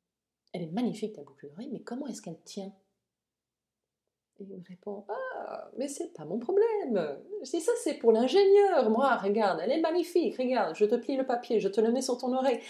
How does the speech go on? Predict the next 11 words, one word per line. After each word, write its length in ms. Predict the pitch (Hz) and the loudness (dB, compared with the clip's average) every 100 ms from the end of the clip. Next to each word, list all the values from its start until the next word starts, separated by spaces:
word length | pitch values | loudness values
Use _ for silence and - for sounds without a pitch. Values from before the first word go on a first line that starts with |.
| - - | -6 2
Regarde, 240 | 427 370 | 4 10
tu 100 | 392 | 12
es 120 | 415 | 12
superbe 640 | 415 466 453 - 494 415 320 | 12 10 6 8 12 12 12
avec 260 | 311 349 | 10 8
cette 180 | 370 294 | 8 12
boucle 240 | 370 392 | 12 12
d'oreille. 460 | 359 381 370 339 220 | 10 8 6 2 0
Et 20 | |
je 100 | 214 | -6
dis, 60 | 214 | -12